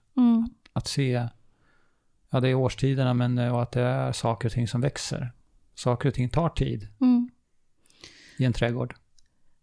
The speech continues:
Speaker 1: Precis, och där tror jag det är viktigt att vi människor också ger oss tid. För att om vi tror att vi ska kunna...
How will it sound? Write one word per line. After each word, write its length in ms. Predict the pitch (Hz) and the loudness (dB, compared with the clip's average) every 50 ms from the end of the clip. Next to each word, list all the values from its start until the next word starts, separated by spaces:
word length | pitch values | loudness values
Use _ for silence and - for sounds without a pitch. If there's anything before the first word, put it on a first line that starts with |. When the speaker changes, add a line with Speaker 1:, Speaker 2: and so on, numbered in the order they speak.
| _ _ _ _ - - - | _ _ _ _ -20 -12 -8
Speaker 1:
Precis, 420 | - 247 240 - 269 214 214 233 | -6 -6 -2 -2 -2 -2 -2 -2
och 100 | - 240 | 0 2
där 220 | 240 269 233 226 | 4 4 4 2
tror 180 | 214 - 285 302 | 2 2 2 2
jag 80 | 285 277 | 4 4
det 40 | |
är 60 | 262 254 | 4 4
viktigt 320 | 262 254 - - 233 220 | 2 0 -2 -2 -2 0
att 80 | 226 226 | 0 2
vi 200 | 233 233 220 214 | 2 2 4 4
människor 500 | 214 220 233 240 262 254 - - - - | 4 4 6 4 4 2 0 -4 -8 -8
också 240 | - - - 240 | -8 -6 -4 -4
ger 320 | 233 233 233 220 220 220 233 | -2 -2 0 0 -2 -2 -4
oss 120 | 220 - | -6 -8
tid. 320 | - - - - - - - - - - - - - - - - _ - _ _ _ _ _ _ _ _ _ _ - - | -8 -8 -8 -8 -10 -12 -14 -14 -18 -18 -18 -18 -20 -20 -20 -20 _ -20 _ _ _ _ _ _ _ _ _ _ -10 -6
För 80 | 247 | -6
att 120 | 226 - - | -4 -2 0
om 120 | 247 247 | 0 0
vi 100 | 240 247 | 0 -2
tror 500 | 240 - - - - 262 233 226 233 233 | -4 -8 -6 -2 0 2 2 2 2 0
att 160 | 208 - - | -2 -2 -4
vi 60 | 226 214 | -6 -6
ska 160 | - - 233 | -6 -6 -4
kunna... 300 | - - 240 226 226 | -2 -2 0 0 0